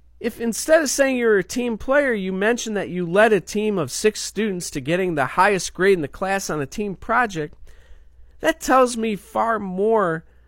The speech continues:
than you are a team pla-, than you just telling me that you're a team player. So, in summary, when, when it comes to job search and career advancement, it's very important to establish a personal b-,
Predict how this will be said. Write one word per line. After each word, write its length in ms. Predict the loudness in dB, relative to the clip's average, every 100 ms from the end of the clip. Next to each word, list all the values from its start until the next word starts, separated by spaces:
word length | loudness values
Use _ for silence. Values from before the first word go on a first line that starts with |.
| _ -8
than 220 | 0 2 4
you 180 | 4
are 160 | 4 4
a 60 | 0
team 420 | -4 -4 -2 -4
pla-, 280 | -4 -4 -4
than 240 | 0 0
you 180 | 0 -2
just 280 | -4 -6 -2
telling 240 | 0 0
me 100 | 0
that 160 | -2 -2
you're 180 | -2 -2
a 60 |
team 380 | -4 -6 -6 -6
player. 560 | -10 -8 -6 -4 -6 -12 -20 -20 -20 -20 -20 -20 -20 -20 -20 -20 -20 _ -20 -16
So, 420 | 0 6 8 6 2 -4
in 240 | 0 2 0
summary, 680 | -4 -2 -2 -2 0 0
when, 200 | 0 -2
when 180 | -4 -6
it 80 | -4
comes 280 | -4 -4 -2
to 140 | -2
job 360 | 0 2 2 2
search 320 | -2 -6 -4
and 220 | -8 -8
career 340 | -10 -6 -2 -2
advancement, 580 | -4 -6 -6 -8 -8 -10
it's 120 | -12
very 400 | -8 -8 -6 -6
important 640 | -8 -10 -6 -6 -6 -10
to 160 | -8 -8
establish 640 | -8 -10 -10 -8 -8 -10
a 60 | -12
personal 480 | -10 -10 -8 -10 -12
b-, 240 | -14